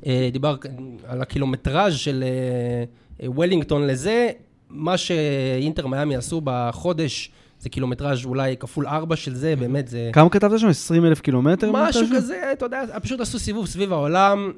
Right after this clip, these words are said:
Speaker 1: בחודש, אה, מסי סיים את הזה, אמר, "אני, חבר'ה, אני עייף, אני רוצה הביתה."
Speaker 2: <laughs>
Speaker 1: אה, לאף אחד לא היה כוח לכל הדברים האלה, אבל אינטר מיאמי מקבלת כמובן את הסלוט של המשחק הראשון, אה, מנצחת שתיים אפס את, אה,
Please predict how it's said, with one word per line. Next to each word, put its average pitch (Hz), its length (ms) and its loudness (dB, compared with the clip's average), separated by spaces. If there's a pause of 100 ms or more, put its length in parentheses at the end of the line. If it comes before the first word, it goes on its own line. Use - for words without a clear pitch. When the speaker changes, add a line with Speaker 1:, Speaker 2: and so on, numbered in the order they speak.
Speaker 1:
בחודש, 180 680 -2
אה, 127 120 0
מסי 139 380 -2
סיים 143 340 -4
את 139 120 -6
הזה, 127 220 -4
אמר, 131 240 -4
"אני, 135 220 -4
חבר'ה, 135 280 -10
אני 139 160 -4
עייף, 143 280 -2
אני 127 120 -4
רוצה 120 280 -6
הביתה." 180 500 -2 (280)
Speaker 2:
<laughs> 143 340 -2
Speaker 1:
אה, 127 260 -2 (400)
לאף 185 260 0
אחד 196 200 -2
לא 156 80 0
היה 165 120 0
כוח 165 320 0
לכל 160 240 -2
הדברים 139 380 -2
האלה, 175 260 2 (500)
אבל 131 340 -6
אינטר 156 280 -2
מיאמי 139 400 -2 (680)
מקבלת 131 520 -4
כמובן 127 280 -4
את - 60 -6
הסלוט - 320 -4
של 131 120 -6
המשחק 120 360 -6
הראשון, 135 500 0 (560)
אה, 123 340 -4
מנצחת 139 480 -4
שתיים 151 400 0
אפס 156 640 -4
את, 127 180 -10
אה, 139 40 -2